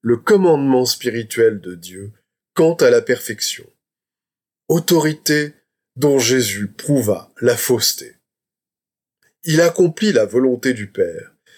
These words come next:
Il guérit la maladie au mépris de ce que l'on appelle la loi matérielle, mais conformément à la loi de Dieu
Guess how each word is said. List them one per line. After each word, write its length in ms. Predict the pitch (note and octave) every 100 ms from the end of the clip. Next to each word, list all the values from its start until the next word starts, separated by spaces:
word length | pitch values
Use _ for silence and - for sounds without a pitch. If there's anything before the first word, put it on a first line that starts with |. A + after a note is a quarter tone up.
| _ -
Il 220 | C#3+ C3+
guérit 340 | F3 G3+ F#3
la 120 | D3+
maladie 560 | C3 B2 A#2+ A#2 B2+ D3+ _ _ -
au 120 | C3
mépris 460 | C#3 D#3 D#3+ E3
de 80 | C#3+
ce 120 | B2
que 140 | B2+ C3
l'on 160 | A#2+
appelle 380 | A#2+ A2 C3+ A2+
la 100 | F2
loi 460 | E2+ G#2 C3+ D3+ C#3+
matérielle, 760 | G#2 - G#2 G#2 A2 A#2+ B2+ - _ _ _ _ _
mais 200 | G#2 G2+
conformément 920 | - A3 G#3+ - F3 C3 B2+ B2+ C3+
à 80 | G2+
la 160 | F2+ D#2
loi 360 | F2 A2+ B2+
de 140 | A#2 A2
Dieu 400 | G2 G2 G2